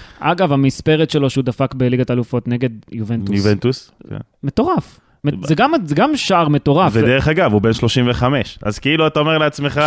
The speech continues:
Speaker 1: שלושים וארבע אוטוטו,
Speaker 2: אה,
Speaker 1: שלושים.
Speaker 2: עוד בפברואר יש
Speaker 1: כן,
Speaker 2: שלושים וחמש,
Speaker 1: כן, כן.
Speaker 2: אבל בגובה כזה, תשמע, וזה, אנחנו חוזרים לעניין של הגמר. הוא כאילו חזר פתאום להיות איזשהו רונלדו שאנחנו מכירים, אבל משהו עם יובנטוס, ודרך אגב, גם דיבאלה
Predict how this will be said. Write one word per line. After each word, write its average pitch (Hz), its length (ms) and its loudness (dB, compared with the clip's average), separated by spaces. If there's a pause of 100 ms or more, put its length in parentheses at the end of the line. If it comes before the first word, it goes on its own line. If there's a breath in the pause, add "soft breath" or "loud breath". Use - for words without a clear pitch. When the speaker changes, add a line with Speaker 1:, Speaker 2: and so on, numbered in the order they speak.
Speaker 1:
שלושים 165 280 2
וארבע 185 320 4
אוטוטו, 175 280 0
Speaker 2:
אה, 156 60 2
Speaker 1:
שלושים. 143 260 2
Speaker 2:
עוד 104 120 0
בפברואר 170 480 0
יש 123 120 0
Speaker 1:
כן, - 100 -2
Speaker 2:
שלושים 262 260 0
וחמש, 107 260 0
Speaker 1:
כן, 104 60 -2
כן. - 0 -
Speaker 2:
אבל 101 160 0
בגובה 123 440 0
כזה, 143 480 -2 (100)
תשמע, 139 260 -4 (420 loud breath)
וזה, 104 220 -2 (400)
אנחנו 98 180 -6
חוזרים 104 420 -4
לעניין 135 240 -2
של 139 140 -2
הגמר. 113 440 -2
הוא 101 260 -6
כאילו 131 220 0
חזר 120 500 2
פתאום 175 360 2
להיות 175 200 2
איזשהו 165 220 0
רונלדו 160 300 2
שאנחנו 156 200 0
מכירים, 151 420 -2 (540 loud breath)
אבל 110 200 0
משהו 156 280 0
עם 147 100 0
יובנטוס, 139 320 0
ודרך 131 220 0
אגב, 117 200 0
גם 135 200 2
דיבאלה 131 440 2